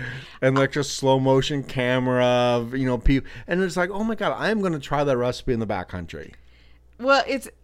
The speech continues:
Speaker 1: I think we probably end up having more epic failure because everyone knows Scott really enjoys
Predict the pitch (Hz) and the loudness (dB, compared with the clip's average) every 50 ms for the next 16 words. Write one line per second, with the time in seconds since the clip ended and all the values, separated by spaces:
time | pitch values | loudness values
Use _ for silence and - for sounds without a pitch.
0 | - - 240 247 240 - 320 359 349 330 320 269 214 - - - - - 247 233 | -2 0 0 0 0 -4 -6 -4 -4 -4 -4 -4 -4 -4 -6 -6 -4 0 2 6
1 | 233 240 240 247 247 226 226 233 214 202 202 196 196 - - - - 220 220 214 | 6 6 6 4 0 -2 -2 -2 -2 0 0 -2 -2 -6 -8 -8 -2 -2 0 0
2 | 214 214 202 202 196 214 208 202 202 202 196 196 196 196 196 196 202 196 196 190 | 0 0 -2 -2 -2 -2 -2 0 -2 -4 -4 -4 -4 -4 -2 -2 0 0 0 0
3 | 190 190 185 185 185 180 - - - - - - - - - - - - _ _ | 0 0 -2 -4 -6 -10 -16 -20 -20 -20 -20 -20 -20 -20 -20 -20 -20 -20 _ _
4 | _ - - 190 202 202 214 196 170 - - - - - 202 190 185 185 190 190 | _ -2 0 0 0 0 -2 -6 -6 -8 -16 -16 -8 -4 -2 0 0 0 0 0
5 | 180 170 170 165 160 160 175 170 - 190 175 160 165 156 - - 175 175 214 220 | -2 -2 -2 -4 -4 -6 -8 -12 -8 -6 -6 -6 -6 -8 -12 -14 -10 -8 -8 -8
6 | 220 233 240 233 254 285 311 320 262 220 208 202 202 196 - - - - 220 - | -6 -6 -6 -4 -2 0 2 4 4 4 2 0 -2 -4 -6 -12 -14 -14 -16 -16
7 | - - - - - - 202 196 196 190 - - 185 180 185 196 202 196 202 208 | -16 -16 -16 -12 -6 -2 0 2 2 0 0 -4 -12 -12 -10 -8 -4 0 0 2
8 | 214 220 226 226 226 226 226 - - - 208 196 190 - - 190 185 185 185 180 | 2 2 0 -2 -4 -6 -6 -8 -8 -8 -8 -8 -8 -6 -6 -6 -4 -4 -4 -4
9 | 180 180 180 - | -6 -8 -10 -12